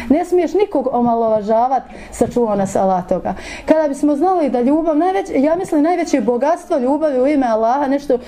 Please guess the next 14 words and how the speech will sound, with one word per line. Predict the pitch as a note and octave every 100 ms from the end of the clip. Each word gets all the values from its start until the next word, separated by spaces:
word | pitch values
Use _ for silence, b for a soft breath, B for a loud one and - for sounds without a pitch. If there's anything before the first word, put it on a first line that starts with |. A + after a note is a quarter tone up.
| B B
što | -
je | C#4
najvrednije, | C4 D4 D4+ B3 C#4+ D4 D4 A#3
jeste | C4+ C#4+ B3 -
pu-, | D4 B B
da | A#3
je | B3+
to | C4 D4+
put | D4 C#4+ A#3+
lju-, | A#3 G#3+ A#3 B3
Allahove | A3+ A3 A#3 C#4 B3
ljubavi | A3 B3+ C4
prema | A3 G#3 G3
nama. | A3 D4+ B3